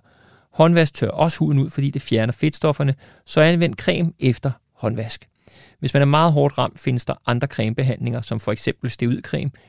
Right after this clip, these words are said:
altså binyrbarkhormonbehandling. Drøf det med din læge, hvis du har mange gener, såsom kløe og smerter, eller hvis det er meget rødt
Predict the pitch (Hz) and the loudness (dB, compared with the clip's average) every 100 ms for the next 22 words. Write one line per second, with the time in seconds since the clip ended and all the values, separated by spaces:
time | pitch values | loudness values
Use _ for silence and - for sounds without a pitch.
0 | - 117 120 104 _ - 123 117 117 - | -12 -8 -6 -8 _ -2 0 2 0 -2
1 | - - 120 - - - 110 - - - | -10 -8 -8 -8 -10 -10 -10 -8 -8 -8
2 | 117 101 _ - - - - _ _ _ | -8 -10 _ -20 -20 -20 -20 _ _ _
3 | _ - 180 180 180 135 123 139 180 170 | _ -2 0 2 2 4 4 4 2 0
4 | 135 117 117 135 147 151 175 165 143 - | 0 2 2 2 2 2 2 2 -2 -2
5 | 123 107 - 120 120 - 131 151 175 143 | -4 -4 -2 0 0 0 2 2 2 2
6 | 123 120 120 - 117 113 113 107 113 123 | 2 0 -2 0 2 2 0 -2 -2 -2
7 | 113 - | -2 -4